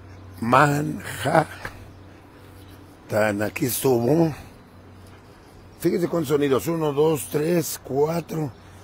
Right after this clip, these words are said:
cinco, no manches. Todos tocando al mismo tiempo.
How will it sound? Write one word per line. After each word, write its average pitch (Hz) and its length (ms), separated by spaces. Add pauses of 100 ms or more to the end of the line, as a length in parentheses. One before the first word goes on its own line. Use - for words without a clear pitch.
(120)
cinco, 156 800
no 131 140 (160)
manches. 151 880 (480)
Todos 165 400
tocando 151 460
al 131 120
mismo 139 400
tiempo. 135 520